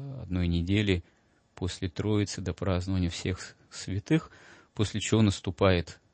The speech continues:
э, пост Петров, и, э, тоже опытный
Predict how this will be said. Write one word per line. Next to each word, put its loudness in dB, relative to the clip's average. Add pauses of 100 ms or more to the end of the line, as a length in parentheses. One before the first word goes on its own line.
(420)
э, -16 (240)
пост 2
Петров, 0 (720)
и, 0 (540)
э, -14 (280)
тоже -6
опытный -2